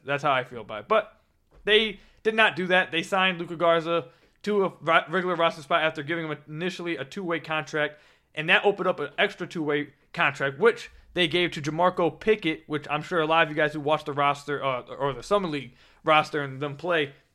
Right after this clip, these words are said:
he was one of the guys that stood out, really good shooter, um, at least in the Summer League, it's over five games. Uh, he got, they wanted to open up a spot for him, apparently, so I guess it took out two birds with one stone, kinda,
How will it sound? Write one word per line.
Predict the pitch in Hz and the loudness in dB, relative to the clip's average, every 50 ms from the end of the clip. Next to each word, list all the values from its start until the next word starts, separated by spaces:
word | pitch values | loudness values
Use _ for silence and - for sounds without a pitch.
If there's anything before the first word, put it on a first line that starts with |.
| _ _ | _ _
he | _ 185 196 | _ -4 -2
was | 165 170 160 | -2 -2 -2
one | 170 175 | -2 -2
of | 170 151 | -2 -2
the | 151 | 0
guys | 165 160 156 143 | 2 2 2 2
that | 143 135 | -2 -8
stood | - - 165 160 | -6 -4 0 2
out, | 156 156 160 156 - - _ - | 2 2 2 -2 -6 -14 _ -8
really | 139 160 170 165 | -6 -4 -4 -2
good | 147 160 151 | -2 -4 -6
shooter, | - - 165 156 151 156 156 143 143 - _ _ _ _ _ _ - | -6 -6 -6 -4 -2 -2 -2 -4 -4 -10 _ _ _ _ _ _ -4
um, | 143 151 151 143 139 135 131 - _ _ _ | -2 0 2 2 0 0 -4 -12 _ _ _
at | 165 175 | -2 -2
least | 190 190 190 151 | -2 -2 -2 -4
in | 160 | -8
the | 147 | -8
Summer | 135 - 170 160 151 147 | -4 -2 -2 -2 -2 -4
League, | 151 147 160 | -4 -4 -2
it's | 147 | -2
over | 147 147 143 143 | -2 -2 -2 -2
five | 143 165 147 147 143 139 139 | 0 2 2 2 2 0 -2
games. | 147 143 139 139 139 139 - _ _ _ _ _ _ _ _ _ _ | -4 -4 -4 -4 -6 -10 -14 _ _ _ _ _ _ _ _ _ _
Uh, | - 131 127 117 | -6 -6 -6 -4
he | 127 156 170 | -6 -8 -4
got, | 139 170 156 123 85 78 135 | -2 -2 -2 -2 -4 -6 -6
they | 147 151 | -6 -4
wanted | 151 156 156 151 | -2 -2 -2 0
to | 147 160 | -2 -4
open | 147 151 151 | -4 -4 -8
up | 127 | -8
a | 135 | -10
spot | - - 156 143 135 | -6 -4 -4 -4 -4
for | 143 | -6
him, | 143 175 165 | -8 -6 -6
apparently, | 151 139 165 165 160 160 165 170 | -6 -6 -4 -4 -4 -4 -6 -6
so | 156 185 | -4 -2
I | 170 170 | -2 0
guess | 165 185 180 | 0 -2 -4
it | 196 185 175 - _ _ _ _ | -4 -8 -8 -10 _ _ _ _
took | - 190 190 | -10 -2 0
out | 185 180 156 139 - | 0 0 0 -2 -8
two | - 196 190 185 | -10 -8 -8 -6
birds | - 151 175 180 180 180 160 143 143 | -4 -4 -2 -2 -2 -2 -4 -6 -8
with | 160 156 - - | -8 -8 -8 -10
one | 120 131 143 170 180 180 | -12 -8 -8 -6 -6 -8
stone, | - - 196 196 202 196 190 | -12 -12 -10 -10 -10 -10 -10
kinda, | - 208 202 208 202 208 208 | -8 -8 -8 -6 -6 -6 -6